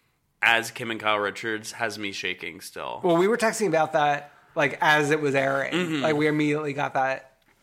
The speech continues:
Speaker 2: reference.
Speaker 1: Big Kim and Kyle energy.
Speaker 2: <laughs> Yes. Uh, which they both went on Watch What Happens Live to say that they regretted doing that.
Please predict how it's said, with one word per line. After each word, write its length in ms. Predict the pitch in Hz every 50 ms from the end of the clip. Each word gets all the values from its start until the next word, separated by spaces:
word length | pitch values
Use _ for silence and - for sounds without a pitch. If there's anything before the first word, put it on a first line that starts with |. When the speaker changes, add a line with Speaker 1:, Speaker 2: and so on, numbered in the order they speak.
| _
Speaker 2:
reference. 640 | - 139 139 123 - - 131 120 127 135 - - -
Speaker 1:
Big 160 | - 120 117 113
Kim 160 | 110 107 107
and 120 | 104 104 107
Kyle 380 | 110 107 104 101 101 101 107 - _ _ _ - _ _
energy. 420 | - 104 104 101 101 98 - 98 104 - - -
Speaker 2:
<laughs> 140 | - - - -
Yes. 580 | - 247 - 147 139 - 120 131 - - - _ - - - - - - - - - - - - _ _ -
Uh, 760 | - - 147 147 143 147 147 151 147 147 151 151 151 151 143 - - _ _ _ _
which 400 | - 170 175 175 - - - - - -
they 460 | 143 135 143 175 180 175 180 175 170
both 300 | 147 - 165 170 185 180
went 140 | 196 196 196
on 80 | 185
Watch 140 | 175 165 160
What 60 | -
Happens 200 | 160 151 151 139
Live 240 | 156 165 170 170 160
to 80 | - -
say 160 | - 135 131
that 200 | 131 135 131 127
they 160 | - 135 135
regretted 380 | 135 135 131 127 135 139 139 135
doing 260 | 131 139 135 135 135
that. 200 | 139 147 - -